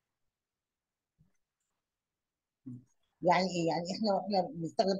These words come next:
آلات موسيقية بنستخدم معاها، بنستخدم معاها ايه؟ بنستخدم معاها بلاي. يعني اقول مثلا for example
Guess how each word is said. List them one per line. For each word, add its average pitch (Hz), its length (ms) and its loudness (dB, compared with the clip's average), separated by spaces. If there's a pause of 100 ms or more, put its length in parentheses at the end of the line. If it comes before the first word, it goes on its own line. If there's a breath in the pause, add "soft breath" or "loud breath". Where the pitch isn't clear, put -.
آلات 190 200 2
موسيقية 180 420 4
بنستخدم 190 560 0
معاها، 220 460 0 (440)
بنستخدم 190 440 0
معاها 180 360 2
ايه؟ 196 260 4 (340)
بنستخدم 180 520 -2
معاها 185 280 2
بلاي. 131 120 -10 (180)
يعني 170 180 4
اقول 214 140 4
مثلا 226 240 8
for 202 160 -6
example 160 300 -2